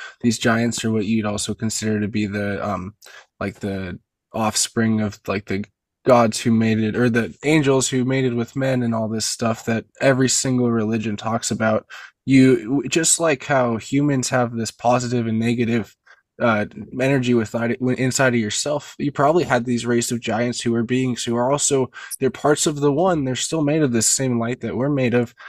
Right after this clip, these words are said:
and they have this struggle of light and darkness within themselves. So I bet you this race of advanced beings were roaming the whole entire world, creating this positive energy around and trying to cultivate the earth itself and be kind of a,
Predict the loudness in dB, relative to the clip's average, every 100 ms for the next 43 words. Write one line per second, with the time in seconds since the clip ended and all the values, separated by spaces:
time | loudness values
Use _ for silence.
0 | -16 -4 0 2 2 2 2 0 -2 -2
1 | 0 2 2 0 -2 -2 -4 -2 -2 -2
2 | -2 -6 -6 -8 -4 -4 -4 -4 2 2
3 | 2 -2 -2 -2 -8 -20 -2 0 2 0
4 | 0 -2 -2 -4 -2 0 0 -4 -2 -2
5 | 0 2 2 2 -2 -6 -2 -2 0 0
6 | 0 -6 -6 -4 -2 -2 -4 _ _ -18
7 | -4 0 2 0 -2 -4 -6 -4 -2 -2
8 | 2 0 0 -4 0 2 2 0 -4 -6
9 | -6 -6 -6 -10 -10 _ -20 -20 -2 2
10 | 2 2 0 -2 -2 -2 -2 -2 -4 -4
11 | 0 2 2 2 0 -4 -16 _ _ -2
12 | -2 -2 -4 -4 -6 _ _ -4 -2 -2
13 | -2 -6 -2 -4 -4 -4 -4 -2 -2 0
14 | -4